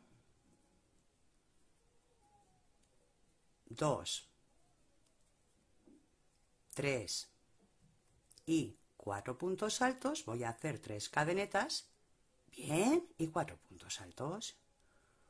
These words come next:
Uno. Dos.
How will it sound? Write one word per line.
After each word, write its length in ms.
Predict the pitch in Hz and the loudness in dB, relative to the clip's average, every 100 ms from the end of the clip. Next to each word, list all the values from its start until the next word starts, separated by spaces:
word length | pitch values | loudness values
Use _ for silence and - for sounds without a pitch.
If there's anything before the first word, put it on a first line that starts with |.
| - _ _ - | -20 _ _ 2
Uno. 460 | 220 214 98 87 - _ _ _ _ _ _ _ _ _ _ _ _ _ _ _ _ _ _ _ _ _ _ - | 4 6 2 -4 -16 _ _ _ _ _ _ _ _ _ _ _ _ _ _ _ _ _ _ _ _ _ _ -10
Dos. 800 | 131 180 233 269 294 285 - | 2 4 6 6 4 0 -2